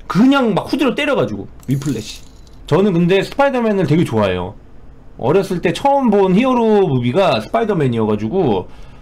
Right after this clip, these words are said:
스파이더맨 되게 좋아합니다. 자, 여기는 포스터가 스페인어로 돼 있어요. 여기는 한국말 번역이 되어 있죠.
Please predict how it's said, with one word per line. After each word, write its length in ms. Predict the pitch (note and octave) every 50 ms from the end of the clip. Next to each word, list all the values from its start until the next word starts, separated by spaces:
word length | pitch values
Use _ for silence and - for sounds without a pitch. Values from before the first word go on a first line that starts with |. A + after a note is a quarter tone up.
| - -
스파이더맨 540 | - - B3+ C#4 C#4+ B3+ A#3+ A3 G#3 G3 E3+
되게 180 | B2+ C#3+ C#3
좋아합니다. 540 | C3+ - C3+ A2 G2+ G2 G2 G2 E2+ F2 - - - -
자, 140 | - G#2+ G#2
여기는 600 | A2 B2 C3+ D3 C3+ B2 A2 A2 A#2 A2+ G#2 - - - - - - - - - - - - - - - - - - - - - - - -
포스터가 680 | - C4+ D4 - - - C#3+ A#2 C#3 E3 B2 G#2+ - - - - - - - - - - - - - - - - - - - - - - -
스페인어로 560 | - - - - - C#4+ D#4+ D#4 C4 F#3 B2
돼 100 | - G2
있어요. 240 | F2+ F2+ - - - A2+ - - - - - - - - - - - - - - - - - - - - - - - - - -
여기는 200 | A#2+ B2 C#3+ C#3
한국말 440 | C#3 G#3+ B3 B3 B3 A#3+ A#3 A3+ -
번역이 260 | - A#2+ C#3 E3 C#3+
되어 120 | A2 G#2 G2+
있죠. 240 | F#2+ F#2 - E3 -